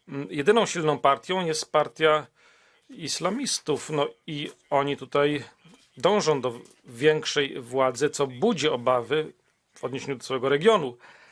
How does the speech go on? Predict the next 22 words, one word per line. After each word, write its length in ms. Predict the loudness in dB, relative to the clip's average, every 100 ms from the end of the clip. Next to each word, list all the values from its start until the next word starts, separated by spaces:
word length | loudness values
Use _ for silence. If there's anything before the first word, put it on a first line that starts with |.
| -20 _
ale 220 | -4 -2 0
Jordania 640 | 0 0 0 0 -2 -8 -10 _
to 160 | 0 2
nadal 440 | 2 0 0 -2
jest 320 | -2 -2 -4
miejsce, 540 | -4 -4 -4 -2 -2 -2
gdzie 360 | 0 0 0 -6 _ _ _ _ -20 -20 -20 -12
sytuacja 440 | -8 -2 -2 0
jest 160 | 0 0
pod 140 | -2
kontrolą 560 | -2 0 2 2 0 -6
i, 340 | -6 -6 -6 -10 _ _ _ _ _
no, 300 | -2 0 0 -6 _ _ _ _ _ _ _ _ _ _ _ _ _ -20 -8
od 160 | -2 2
decyzji 640 | 2 0 -4 -4 -4 -6
króla 260 | -2 2 2
będzie 200 | 0 -2
zależeć, 640 | -2 -2 -4 -4 -4 -4 -6 -8 -6
jaka 640 | -2 -2 -4 _ -10 -4 -2
będzie 260 | 0 -2
końcowa 640 | -2 -4 -2 0 2 2 0
koalicja, 1000 | 0 -2 -4 -8 -8 0 4 4 2